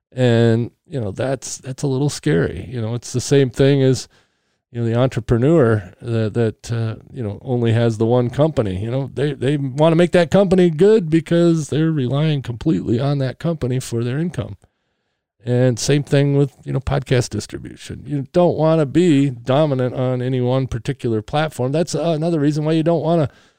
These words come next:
say, say to someone, you know, "Go find us on Apple, go find us on this." Or when you share a link in social media, don't share a link to Apple or Spotify.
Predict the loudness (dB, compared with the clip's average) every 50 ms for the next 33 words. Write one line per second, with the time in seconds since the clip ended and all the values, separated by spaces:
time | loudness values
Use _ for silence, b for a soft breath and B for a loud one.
0 | b b b b b -12 -4 -2 0 0 2 0 -2 -2 -2 2 4 4 6 6
1 | 4 2 2 2 2 2 2 4 4 4 4 2 0 0 0 0 2 2 2 2
2 | 2 4 4 4 4 4 2 2 2 2 4 4 4 2 2 0 -2 -4 -6 -8
3 | -6 -6 -6 -4 -4 -2 -2 0 0 -2 -2 0 0 0 2 2 2 2 2 0
4 | -2 -4 -2 -2 -2 -2 -2 -4 -2 0 2 2 2 2 2 2 0 0 -2 -4
5 | -6 -6 -6 -4 -2 0 -2 0 0 -2 -2 -2 0 0 2 2 0 0 0 -2
6 | -2 -2 -2 -4 -6 -6 -6 -4 -4 -4 -4 -4 -4 -4 -6 -6 -2 0 0 0
7 | 0 -2 -4 -8 -14 -20 _ _ _ _ _ _ _ _ _ _ _ _ _ _
8 | _ _ -2 2 2 4 4 2 0 -2 -6 -6 -10 -18 -20 -18 -18 -14 -6 -2
9 | 0 2 2 2 0 -2 -6 -10 -10 -10 -14 -16 -18